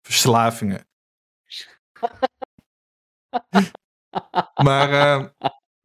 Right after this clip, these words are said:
Speaker 1: ja. <laughs> En dat was het, denk ik, eh, voor deze pilot.
Speaker 2: Ja, perf-, perfect onderwerp voor de volgende keer. Nou, jongens, we weten waar we het over gaan hebben.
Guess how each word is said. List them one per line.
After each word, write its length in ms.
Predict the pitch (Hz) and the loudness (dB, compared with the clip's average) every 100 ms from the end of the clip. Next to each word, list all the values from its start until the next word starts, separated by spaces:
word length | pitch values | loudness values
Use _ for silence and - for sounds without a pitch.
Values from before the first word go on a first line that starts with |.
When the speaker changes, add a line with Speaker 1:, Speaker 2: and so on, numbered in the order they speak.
| - | -4
Speaker 1:
ja. 360 | 104 98 - _ _ _ - - _ _ _ _ _ _ _ _ - | -2 0 -2 _ _ _ -20 -20 _ _ _ _ _ _ _ _ -12
<laughs> 380 | - 160 - 190 | -2 0 0 -2
En 200 | 147 147 | -2 -4
dat 120 | - - | -6 -2
was 200 | 120 165 | 0 0
het, 120 | 175 | 0
denk 200 | 165 175 | 0 2
ik, 220 | 160 156 | 0 0
eh, 240 | 170 156 147 | 4 6 4
voor 240 | 151 156 | 2 0
deze 300 | 151 151 135 | 4 4 2
pilot. 260 | - 139 135 | 0 0 4
Speaker 2:
Ja, 540 | 180 170 165 156 147 - - _ _ _ | 4 6 6 6 2 -2 -14 _ _ _
perf-, 380 | - 165 - 170 | 2 2 2 -6
perfect 540 | - 170 - 202 196 190 | 0 0 4 4 4 4
onderwerp 500 | 185 175 170 170 160 | 4 6 8 6 6
voor 160 | 170 | 4
de 80 | 160 | 4
volgende 420 | 151 165 165 151 | 4 4 4 2
keer. 180 | 135 131 | 4 4
Nou, 260 | 151 170 170 | 6 6 6
jongens, 360 | 190 202 202 | 6 4 4
we 80 | 151 | 4
weten 280 | 175 202 196 | 4 6 8
waar 100 | 208 | 8
we 60 | 202 | 8
het 60 | 185 | 6
over 220 | 180 160 | 6 6
gaan 100 | 165 | 6
hebben. 360 | 175 180 202 | 6 6 4